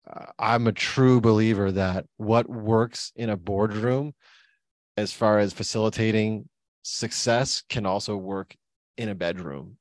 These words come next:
And what I mean by that is it's about what you said at the very start. It's about getting in touch with yourself first. I can't expect for a C E O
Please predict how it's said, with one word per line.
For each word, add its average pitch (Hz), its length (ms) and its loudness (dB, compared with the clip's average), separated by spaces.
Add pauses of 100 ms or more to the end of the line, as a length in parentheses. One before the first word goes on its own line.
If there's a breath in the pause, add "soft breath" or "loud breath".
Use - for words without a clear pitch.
(120)
And 101 160 -6
what 104 140 -2
I 98 100 -4
mean 123 320 -2
by 104 200 0
that 98 260 -2
is 98 320 -6 (440 loud breath)
it's 107 180 -4
about 101 320 0
what 90 120 -8
you 95 100 -10
said 98 180 -8
at 87 100 -6
the 92 80 -12
very 98 360 -4
start. - 340 -8 (200)
It's - 140 -14
about 101 360 -2 (380)
getting 117 280 -2
in 117 120 -2
touch 110 280 -6
with 90 160 -12
yourself 87 560 -4 (380)
first. - 640 -10 (120)
I 110 180 -2
can't 131 320 -2
expect 110 720 -4 (500 loud breath)
for 104 140 -4
a 98 60 -4
C 117 500 -2
E 107 40 4
O 110 380 4